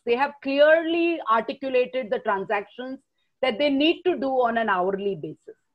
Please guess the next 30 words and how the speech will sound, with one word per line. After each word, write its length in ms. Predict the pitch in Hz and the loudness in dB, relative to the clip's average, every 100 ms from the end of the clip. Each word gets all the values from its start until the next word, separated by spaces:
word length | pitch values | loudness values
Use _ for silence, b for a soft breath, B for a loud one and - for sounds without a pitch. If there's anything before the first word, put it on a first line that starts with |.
| _ _ _ | _ _ _
It's 200 | 277 285 | -4 4
all 240 | 294 330 | 6 6
programmed. 680 | 320 277 233 208 208 185 160 175 | 4 4 4 4 2 0 -4 -6
We 220 | 262 277 | -2 0
know 200 | 277 302 | 2 2
exactly 760 | 269 165 254 269 277 311 320 | 2 0 0 0 -2 -6 -4
how 180 | 302 254 | -2 -2
many 260 | 262 285 269 | -2 -2 -2
employees 540 | 240 233 214 226 247 | -2 0 2 2 0
are 100 | 262 | -2
going 160 | 233 240 | 0 -2
to, 60 | 196 | -2
how 120 | 208 | -2
many 200 | 254 277 | -4 -4
customers 420 | 226 - 254 262 | -4 -4 -10 -6
are 80 | 269 | -4
going 160 | 214 240 | -2 -2
to 80 | 214 | 2
hit 200 | 214 - | 0 0
the 100 | - | 0
counter, 520 | 247 240 233 254 254 b b _ | 0 0 -2 -2 -2 b b _
how 140 | 233 | 0
much 220 | 254 277 | 2 0
of 100 | 285 277 | -2 0
central 360 | 247 220 233 226 | -4 -2 -4 -2
clearing 440 | 226 233 262 277 | -2 0 0 -2
needs 240 | 277 269 | -4 -6
to 100 | - | -10
be 140 | 262 277 | -8 -2
done. 300 | 247 254 | 0 0